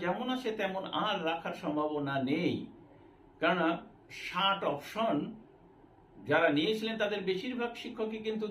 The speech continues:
ধীরে ধীরে, ধীরে ধীরে তারা পঁয়ষট্টি অপশনে ফিরে আসছেন এবং এসএসকে এমএসকে এর জন্য যা সুযোগ সুবিধা দেওয়া হচ্ছে, ষাট এবং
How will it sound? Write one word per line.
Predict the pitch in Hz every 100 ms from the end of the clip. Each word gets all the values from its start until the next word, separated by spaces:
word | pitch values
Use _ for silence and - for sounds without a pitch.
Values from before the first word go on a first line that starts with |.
| 185
ধীরে | 220 214
ধীরে, | 202 208 202
ধীরে | 196 208
ধীরে | 196 196
তারা | 190 180
পঁয়ষট্টি | 165 185 180 180
অপশনে | 170 180 160 160
ফিরে | 180 160 156
আসছেন | - - 180 - - - - -
এবং | 190 170 175 - - 139
এসএসকে | - 302 -
এমএসকে | 277 269 262 233
এর | 220
জন্য | 214 208
যা | 220 247 247
সুযোগ | 220 214 226
সুবিধা | 214 196 185
দেওয়া | 185 180
হচ্ছে, | 175 170 185 170 - - - -
ষাট | - 165 175 -
এবং | 175